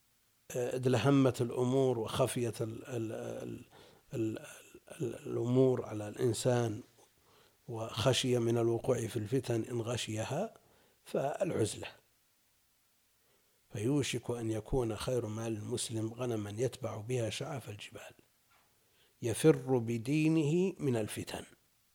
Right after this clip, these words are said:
فهناك عزلة وهناك خلطة، فالأصل الخلطة، وخير الناس الذي يخالطهم ويصبر على أذاهم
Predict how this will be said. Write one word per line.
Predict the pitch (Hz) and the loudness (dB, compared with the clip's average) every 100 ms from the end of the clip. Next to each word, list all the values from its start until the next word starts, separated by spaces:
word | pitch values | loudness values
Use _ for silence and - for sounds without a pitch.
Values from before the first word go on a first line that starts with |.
| _ _ _ _ _ _ _ _ _ _ _ _ _ _ _ | _ _ _ _ _ _ _ _ _ _ _ _ _ _ _
فهناك | - 110 113 117 117 - 107 - - | -10 -4 0 2 0 0 -4 -2 2
عزلة | 131 135 156 143 | 4 4 2 0
وهناك | - 110 110 113 104 160 156 | -2 -2 0 -2 -2 -6 -6
خلطة، | - 120 107 - - - _ _ _ _ _ _ _ _ _ - - | -2 0 0 -4 -8 -12 _ _ _ _ _ _ _ _ _ -20 -12
فالأصل | - 104 - 139 147 165 143 | -8 -4 0 4 4 4 0
الخلطة، | - 127 110 - - _ _ _ _ - | 2 0 0 -4 -16 _ _ _ _ -16
وخير | - 135 123 107 | -4 0 2 0
الناس | 104 123 147 - | -2 0 0 0
الذي | - 110 113 | -2 -2 -2
يخالطهم | 110 110 107 127 160 143 123 | -4 -2 0 0 2 0 2
ويصبر | 120 139 151 135 | 2 0 -2 -4
على | 113 104 | -4 -4
أذاهم | 110 104 95 87 | -4 -4 -6 -8